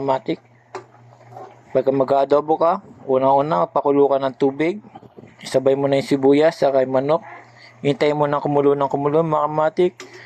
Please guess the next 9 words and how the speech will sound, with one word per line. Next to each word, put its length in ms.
Pagka 300
kumulo 500
na, 160
mga 240
kamatik, 400
lagyan 240
mo 80
ng 240
dalawang 640